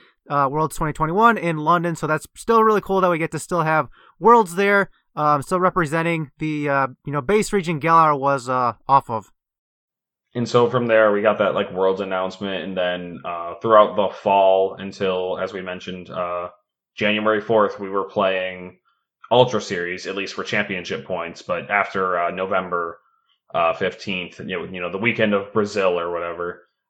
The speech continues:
Speaker 2: um, we, uh, we all pretty much started switching over. There was a couple of regionals,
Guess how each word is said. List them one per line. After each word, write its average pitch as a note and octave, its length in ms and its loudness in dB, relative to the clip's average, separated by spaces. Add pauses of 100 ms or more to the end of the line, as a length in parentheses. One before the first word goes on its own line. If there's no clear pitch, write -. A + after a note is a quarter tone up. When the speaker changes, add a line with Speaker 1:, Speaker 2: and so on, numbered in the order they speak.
(100)
Speaker 2:
um, D#2+ 520 -4 (360)
we, F#2 240 -4
uh, E2 180 -2
we G2+ 160 -2
all G2 140 4
pretty F#2+ 160 -8
much F2 140 -8
started F2 260 -4
switching F2 320 -8
over. F#2 400 -2
There A2 120 0
was C3+ 120 0
a G2+ 60 -4
couple G#2 340 -2
of F#2+ 100 -6
regionals, G2 720 -8